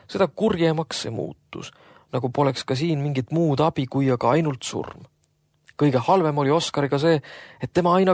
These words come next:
kahtles, et temal aina tulid uued mõtted. Täna jääb ta Ellit uskuma, aga homme on ta juba eilse unustanud. Lõpuks ei usu ta enam midagi sellest, mis Elli temale seletanud, vaid tuleb sootuks uute mõtetega.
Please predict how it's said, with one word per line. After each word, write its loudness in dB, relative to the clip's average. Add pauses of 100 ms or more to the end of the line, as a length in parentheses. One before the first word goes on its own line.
kahtles, -4 (360)
et 2
temal 4
aina 4
tulid 0
uued 2
mõtted. -6 (460)
Täna 6
jääb 2
ta 2
Ellit 0
uskuma, -6 (360)
aga 2
homme 4
on 2
ta 2
juba 2
eilse 2
unustanud. -6 (580)
Lõpuks -2
ei 2
usu -2
ta 2
enam 0
midagi 0
sellest, -2
mis -6
Elli 2
temale 0
seletanud, -4 (480)
vaid -2
tuleb 2
sootuks 0
uute 2
mõtetega. -2